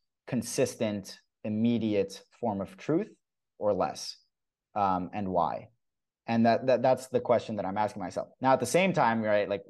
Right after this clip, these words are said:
in, in my personal opinion, um, if you're a leader and you're trying to hide what you've done, there's probably a reason why you're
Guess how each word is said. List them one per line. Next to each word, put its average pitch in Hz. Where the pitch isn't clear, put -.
in, 107
in 104
my 104
personal 143
opinion, 104
um, 95
if 135
you're 147
a 139
leader 120
and 120
you're 117
trying 117
to 110
hide 117
what 107
you've 107
done, 120
there's 139
probably 196
a 170
reason 139
why 117
you're 107